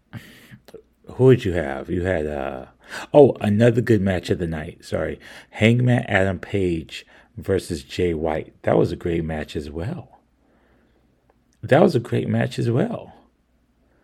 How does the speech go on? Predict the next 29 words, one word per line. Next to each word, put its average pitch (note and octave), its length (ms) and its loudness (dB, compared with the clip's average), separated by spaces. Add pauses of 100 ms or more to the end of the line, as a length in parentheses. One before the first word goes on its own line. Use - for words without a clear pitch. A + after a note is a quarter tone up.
(540)
You A2 240 -2
know, F2+ 500 -4
I, - 80 -2
I, - 280 -4
I C#3+ 40 -2
mean, C3+ 460 0
I B2+ 80 0
mean, A2 340 2
I'm A2 160 0
just G2 180 -6
saying, F2+ 420 -2
there, G#2+ 160 2
there A#2 320 4
were A2 440 2 (960)
great G#2 380 4
matches F#2 880 -8 (1400)
on G#2+ 200 4
the F#2+ 180 -4
A G2+ 40 0
E G2+ 200 -4
W E2+ 460 -6
card. D2+ 520 -6
I G#2 120 0
mean, G2 120 0
you G2+ 160 0
also G2 240 0
had F2 260 -4
Rey F#2 220 2
Fenix F#2 680 -4